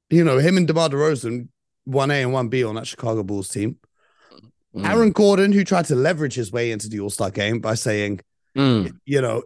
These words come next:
Speaker 1: "I'll do the dunk contest if you put me in." But also, Charles Barkley said during the broadcast, he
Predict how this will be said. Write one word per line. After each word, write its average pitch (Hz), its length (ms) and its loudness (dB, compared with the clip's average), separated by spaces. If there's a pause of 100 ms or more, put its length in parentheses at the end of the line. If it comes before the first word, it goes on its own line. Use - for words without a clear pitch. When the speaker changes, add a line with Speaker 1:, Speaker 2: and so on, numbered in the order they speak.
(100)
Speaker 1:
"I'll 139 140 0
do 131 140 0
the 123 80 -2
dunk 127 220 -4
contest 107 340 -8
if 104 60 -10
you - 40 -20
put 107 140 -8
me 107 100 -2
in." 110 120 0
But 131 100 -2
also, 175 280 4
Charles 170 280 0
Barkley 185 340 -2
said 117 160 -4
during 117 200 -2
the 110 40 -6
broadcast, 110 640 -6 (500)
he 208 460 2